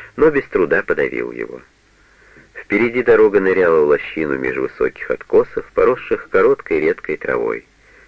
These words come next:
То ли от того, что откосы совершенно застороняли дорогу от ветра,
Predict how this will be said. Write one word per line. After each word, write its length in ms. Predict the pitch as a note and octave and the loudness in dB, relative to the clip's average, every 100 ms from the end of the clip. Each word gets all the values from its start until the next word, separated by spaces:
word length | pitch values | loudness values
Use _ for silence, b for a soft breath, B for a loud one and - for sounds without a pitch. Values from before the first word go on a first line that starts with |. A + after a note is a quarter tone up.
| _ | _
То 140 | D#3+ | 2
ли 80 | D#3+ | 4
от 140 | C#3+ - | 2 2
того, 280 | G2+ A2 B2 | 2 2 0
что 240 | - E2+ | 2 2
откосы 480 | D#2+ - F#2 - D#2 | 2 2 0 0 -8
совершенно 760 | - D#2 D2+ - F#2 F#2+ F2 D#2 B B B B | 0 0 0 0 0 2 -2 -4 B B B B
застороняли 800 | C#2 E2 - E2+ E2 D#2+ E2 D#2 | -4 -4 2 2 4 2 0 2
дорогу 380 | D2+ D2 C#2 C2+ | 2 4 2 2
от 160 | B1+ - | -2 -2
ветра, 460 | C#2+ E2+ - E2+ | -2 -2 -2 -6